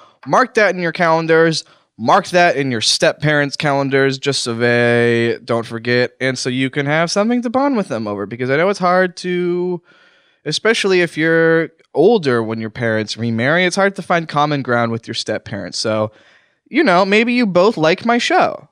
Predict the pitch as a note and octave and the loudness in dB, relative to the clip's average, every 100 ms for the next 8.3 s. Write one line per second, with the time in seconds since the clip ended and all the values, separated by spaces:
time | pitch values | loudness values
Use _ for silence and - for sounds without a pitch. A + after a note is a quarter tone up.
0 | _ _ _ _ _ D#3+ E3 B3 G3+ - | _ _ _ _ _ -4 -2 -4 -4 -4
1 | E3 D#3 F#3+ C4+ A3+ G3 A#3+ A#3 F3+ D#3+ | -4 0 0 0 0 2 0 2 -2 0
2 | E3 D#3+ C#3+ - E3 C#3 G2 F#3 F#3 C3 | -2 0 -2 2 2 2 2 0 0 0
3 | B2+ B2+ A2+ A#2 G#2+ G2+ - _ _ _ | 2 2 0 -2 -4 -10 -16 _ _ _
4 | G#2+ A2+ G#2 G2 C#2+ - _ A#2 F#3+ D3 | -2 -2 0 -2 -6 -12 _ -4 -4 -2
5 | A2+ A#2+ B2+ A#2 A#2 B2 D3 C3 B2+ A2+ | -4 -2 -4 -2 -2 0 -2 -4 -6 -4
6 | A#2 A#2 C#3 C3+ G#2 - A#2 A2+ D#3+ F3 | -6 -2 -2 0 -2 -8 -6 -4 0 -2
7 | D#3+ B2 - B2+ - - A#2 A2+ A2+ A2 | -2 -10 -8 -6 -4 0 0 0 -4 -2
8 | A2 A2 D#2+ | -4 -4 -10